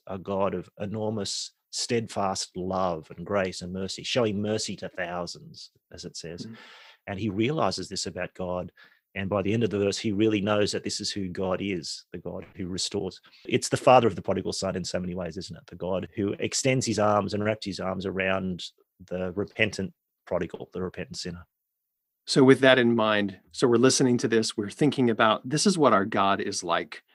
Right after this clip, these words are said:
Speaker 2: to the worst of us, or to those that, you know, maybe we're not the worst on the outside, but on the inside, God knows and we know what we're like.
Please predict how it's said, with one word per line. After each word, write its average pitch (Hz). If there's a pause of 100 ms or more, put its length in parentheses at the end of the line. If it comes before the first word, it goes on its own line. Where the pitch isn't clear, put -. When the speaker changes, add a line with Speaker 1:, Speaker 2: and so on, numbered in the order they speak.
(180)
Speaker 2:
to 104 (400)
the 120
worst 135
of 147
us, - (100)
or 120
to 123
those 117
that, 110 (220)
you 110
know, 101
maybe 113
we're 117
not 117
the 117
worst 107
on 104
the 104
outside, 110
but 98
on 104
the 107
inside, 113 (180)
God 117
knows 113
and 110
we 107
know 95
what 92
we're 98
like. 90